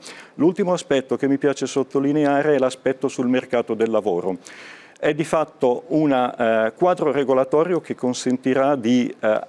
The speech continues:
avere nuove, eh, tipologie di lavoro, nuove professionalità, a partire dalle persone specializzate sul governo dell'intelligenza artificiale,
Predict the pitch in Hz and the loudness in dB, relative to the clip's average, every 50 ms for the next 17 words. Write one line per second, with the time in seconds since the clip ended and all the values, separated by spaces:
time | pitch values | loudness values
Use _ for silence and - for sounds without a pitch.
0 | - - 123 127 117 139 160 160 165 160 147 143 139 123 127 127 135 143 151 156 | -4 -2 0 0 2 2 2 2 2 2 2 2 2 0 0 0 0 2 2 2
1 | 160 165 165 165 160 135 135 135 135 131 - - 117 113 113 110 110 107 107 107 | 2 4 4 2 2 2 2 2 2 2 2 2 2 4 4 4 2 0 -2 -4
2 | 110 - _ - - 139 131 151 143 135 135 127 127 151 143 127 120 131 123 123 | -8 -12 _ -4 -4 -2 0 2 2 4 2 2 2 2 2 2 2 2 2 2
3 | 120 139 131 113 104 107 107 120 139 143 143 127 131 127 113 - - - - _ | 2 2 2 2 0 0 0 0 0 0 2 2 2 0 0 -2 -6 -20 -20 _
4 | _ - 139 147 - - 139 - - - 135 127 127 123 123 131 127 - 151 127 | _ -2 -2 -2 0 0 -2 -2 0 -2 0 0 0 0 0 0 0 0 0 0
5 | 107 92 - - - - - - - 110 - 131 123 - - - 147 143 147 123 | 0 -2 -4 -10 -20 -20 -12 -8 -6 -2 -2 -2 -4 -2 -2 0 0 2 2 2
6 | 127 120 117 113 - - 123 - - - - 139 135 135 135 123 - - 127 - | 2 2 2 2 0 0 -4 -2 -4 -2 0 2 2 2 2 0 -2 -4 -6 -4
7 | - 123 117 120 117 104 127 127 127 - 123 - - - 123 117 107 110 113 110 | -2 -2 0 -2 0 0 0 -2 0 -2 -4 -4 -4 -6 -6 -4 0 0 0 2
8 | 131 160 160 160 156 160 156 151 135 123 113 113 101 - - 110 107 104 - 113 | 2 2 2 2 0 -2 -4 -2 -2 -2 -2 -4 -6 -4 -6 -4 -4 -4 -4 -4
9 | 107 - - 104 - - 107 - 120 98 - - 127 123 139 151 151 | -4 -4 -6 -8 -8 -8 -10 -8 -8 -6 -2 -2 -2 0 0 -2 -2